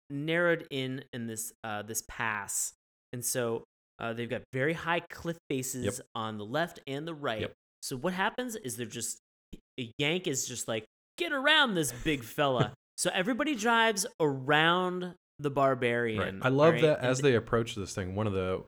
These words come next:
Speaker 2: either Red or Redder looks ahead, or maybe Jennifer, and says, like, "What's that building up there?" And somebody's like, "That's not a <laughs> building." Like, a
Speaker 1: Yeah,
Speaker 2: very
Speaker 1: it's
Speaker 2: much
Speaker 1: not
Speaker 2: like, "That's not a moon."
Speaker 1: <laughs> Yeah, not a Tuma.
Speaker 2: It's not a
Speaker 1: Um,
Speaker 2: space station. It is a space station. No, it's just this massive
Speaker 1: <laughs>
Speaker 2: fucking truck in the middle of the road. Yeah.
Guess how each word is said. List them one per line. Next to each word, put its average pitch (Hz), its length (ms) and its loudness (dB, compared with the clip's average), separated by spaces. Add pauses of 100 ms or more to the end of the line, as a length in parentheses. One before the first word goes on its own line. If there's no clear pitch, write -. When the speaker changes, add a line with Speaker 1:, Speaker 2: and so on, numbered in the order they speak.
Speaker 2:
either 95 180 -2
Red 104 220 0
or 90 60 0
Redder 92 320 0
looks 98 240 -6
ahead, 92 300 -4
or 87 60 -6
maybe 95 200 -2
Jennifer, 87 480 -6 (440)
and 117 100 -4
says, 120 140 -2
like, 98 140 -2
"What's 123 180 -2
that 101 200 2
building 143 360 2
up 85 180 -6
there?" 85 340 -4 (120)
And 92 80 -10
somebody's 101 240 -4
like, 90 120 -6 (160)
"That's 101 160 -2
not 98 240 -2
a 92 40 -4
<laughs> - 0 -
building." 98 560 4 (260)
Like, 123 100 -4
a 104 60 2
Speaker 1:
Yeah, 104 60 4
Speaker 2:
very 113 140 10
Speaker 1:
it's 107 80 4
Speaker 2:
much 104 100 4
Speaker 1:
not - 80 -4
Speaker 2:
like, 98 120 0
"That's 107 200 0
not 117 200 4
a 110 40 6
moon." 110 520 4
Speaker 1:
<laughs> - 800 -20
Yeah, 196 500 4 (260)
not 127 220 2
a 123 40 -4
Tuma. 120 420 -4 (240)
Speaker 2:
It's - 120 -14
not 127 160 2
a 131 40 6
Speaker 1:
Um, 123 100 4
Speaker 2:
space 123 160 2
station. 107 340 -4
It 185 120 2
is 269 180 -4
a 147 60 -4
space 107 260 -4
station. - 320 -4
No, 110 120 2
it's 87 100 -4
just 101 140 -2
this 98 120 -6
massive 101 420 -4
Speaker 1:
<laughs> - 0 -
Speaker 2:
fucking 98 360 -6
truck - 200 0
in 85 60 -8
the 82 60 -8
middle 85 200 -6
of 82 60 -6
the 85 80 -6
road. 90 240 -4
Yeah. 90 140 -6